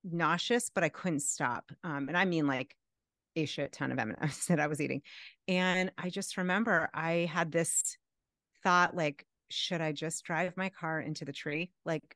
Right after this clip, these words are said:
I really can't do this anymore." Um, which is so sad to me now. Thank God another voice came in. This is why I do a lot around intuition and teaching about it. I literally heard, like, a wise part of me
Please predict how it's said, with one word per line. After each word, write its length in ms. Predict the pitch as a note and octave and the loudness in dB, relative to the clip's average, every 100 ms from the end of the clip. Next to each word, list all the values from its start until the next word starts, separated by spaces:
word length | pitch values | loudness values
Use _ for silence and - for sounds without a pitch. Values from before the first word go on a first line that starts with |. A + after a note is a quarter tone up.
| - | -6
I 80 | E3 | -4
really 540 | D#3 D3+ D#3 D#3+ F3 | -4 -4 -2 0 0
can't 340 | E3+ F3+ E3 G3 | -2 -6 -6 -4
do 100 | D3 | -4
this 140 | C#3 | -2
anymore." 420 | C3+ C#3 C3 A#2+ - _ _ _ _ - | -2 -2 -2 -6 -10 _ _ _ _ 0
Um, 440 | D#3 C#3+ C#3 C3+ - _ _ _ _ - | 4 4 4 0 -4 _ _ _ _ -12
which 600 | F#3+ E3 F3+ F3 - - _ _ _ - | -2 0 0 0 -2 -4 _ _ _ -4
is 120 | F3 | -2
so 220 | - A#3+ | 2 2
sad 340 | B3 A3+ F#3 D#3+ | 4 4 4 4
to 140 | - | 0
me 100 | D#3 | 2
now. 380 | D3 D3+ C#3 C#3+ - | 4 4 4 0 -2
Thank 180 | F3+ D#3+ _ | -4 -4 _
God 520 | F3 F3+ D3 C3+ B2+ D3 _ _ _ _ D#3 | 2 4 6 4 2 -4 _ _ _ _ 0
another 360 | D3+ A3+ G3+ | 4 6 4
voice 440 | D3 D3 A#2+ - - | 2 2 2 0 -6
came 240 | F3 D3 | -2 2
in. 180 | C#3 C#3+ | 2 0
This 100 | F3 | 0
is 60 | F3 | 0
why 100 | D3 | 0
I 60 | |
do 140 | D3 C#3+ | 0 -4
a 100 | C#3+ | 0
lot 200 | C#3+ C#3 | 2 2
around 260 | C#3+ C#3 | 0 0
intuition 540 | D3 D3 D3 D3 - C#3+ | -2 -4 -4 -4 -4 -6
and 120 | C3 | -8
teaching 440 | - C3+ - C#3+ D3 | -8 -8 -8 -8 -2
about 200 | C3+ C3 | 0 0
it. 80 | - | -2
I 120 | D3+ | -4
literally 600 | D3 D#3 F#3 F#3+ F#3+ F#3 | -4 2 4 4 2 0
heard, 560 | D#3 D#3+ D3 C#3+ C#3 - | 0 2 4 4 2 -2
like, 180 | D3+ C#3 | -6 -4
a 60 | C3+ | -4
wise 960 | C#3+ D3 D#3+ D#3 E3 E3+ F3 F3+ - - _ | -4 0 4 6 6 4 2 -2 -4 -8 _
part 240 | - E3 D#3+ | 0 0 0
of 100 | |
me 100 | D3+ | -2